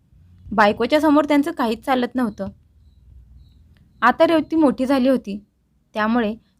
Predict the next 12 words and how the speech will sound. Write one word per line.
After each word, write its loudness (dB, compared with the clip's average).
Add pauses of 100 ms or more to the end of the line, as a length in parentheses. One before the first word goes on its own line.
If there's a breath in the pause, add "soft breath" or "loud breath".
तिला 2
तिच्या 2
आईचं 2
वागणं 2
समजत -6
होतं, -10 (880)
पण -2 (420)
विरोध 0
करायची 0
तिच्यात -2
हिंमत -2
नव्हती. -6